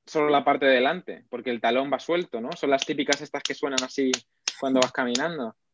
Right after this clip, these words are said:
Entonces, al final, bueno, pues voy descalzo dura-, en casa. Es una buena idea. Luego, a lo mejor siento lo que hablábamos antes, siento dónde está mi peso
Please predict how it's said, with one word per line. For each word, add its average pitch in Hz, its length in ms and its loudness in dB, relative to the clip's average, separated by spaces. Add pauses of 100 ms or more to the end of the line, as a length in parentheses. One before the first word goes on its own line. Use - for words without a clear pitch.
(140)
Entonces, 127 220 -4
al 127 60 -8
final, 139 440 0 (440)
bueno, 156 240 2
pues 135 200 -2
voy 143 200 6
descalzo 113 640 0
dura-, 113 340 -2
en 120 120 -2
casa. 98 360 0 (400)
Es - 160 -8
una 131 120 4
buena 123 240 4
idea. 98 340 2 (360)
Luego, 139 400 6
a 156 40 6
lo 135 80 0
mejor 135 240 -2
siento 160 640 -2 (140)
lo 123 100 -10
que 117 60 -2
hablábamos 123 340 2
antes, 123 400 -4 (160)
siento 131 280 -2
dónde 139 140 0
está 147 160 -2
mi 139 120 0
peso 160 480 0